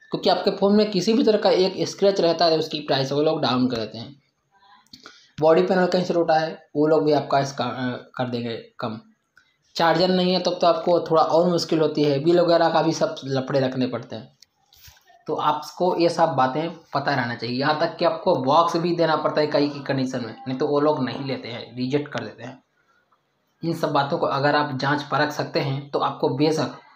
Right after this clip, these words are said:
एक अच्छे खासे price में आपको एक phone मिल सकता है exchange offer में, और कई कई बार आपका कट भी सकता है। तो बच के रहिए। अगर आप समझ सकते हैं तो आप बेशक जा-, जांच परख करके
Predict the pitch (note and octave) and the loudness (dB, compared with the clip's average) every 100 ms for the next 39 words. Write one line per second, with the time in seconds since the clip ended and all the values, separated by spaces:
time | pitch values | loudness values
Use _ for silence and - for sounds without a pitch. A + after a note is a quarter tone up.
0 | - _ E3+ D#3+ D3 - F3 C#3+ D#3+ - | -20 _ -2 -2 -4 -4 -4 -2 -4 0
1 | C#3 C#3+ D3+ D3 B2+ - D3 D3 D3+ - | 0 0 -2 -4 -4 -2 -4 -2 -4 -4
2 | - C#3 D3 C3 C#3+ C#3+ C3 B2+ D3+ D3 | -2 0 2 2 0 -2 -2 0 0 0
3 | D3 - D#3 D3 C3+ C#3 D3+ B2 A2 - | -4 -4 -4 -2 -2 0 0 -2 -6 -14
4 | - - - C#3+ C#3 E3+ F3+ F3 D#3+ D#3+ | -20 -14 -4 -2 2 2 4 2 4 2
5 | D#3+ D3 C#3+ E3+ - - D3 C3 B2+ B2 | 2 2 2 0 0 -2 0 0 -2 -4
6 | - A#2+ A2 B2+ B2+ D3+ - F#3+ F3 F#3+ | -4 -6 -4 -6 -2 0 0 0 2 2
7 | E3+ D3+ D3+ D#3+ D3+ - D#3 E3+ - - | 2 2 2 2 2 0 0 0 0 -2
8 | D3 D3 - - - _ _ - C3+ C3 | -2 -4 -6 -14 -20 _ _ -2 0 2
9 | D3 E3 F3+ C#3+ C3 C#3+ B2+ C3 B2+ B2 | 2 2 -2 -2 -2 0 0 -2 -4 -6
10 | B2 C#3+ D3 D#3 D#3 D#3 D#3+ D3 C#3+ D3 | -2 -2 0 0 0 0 0 2 0 -2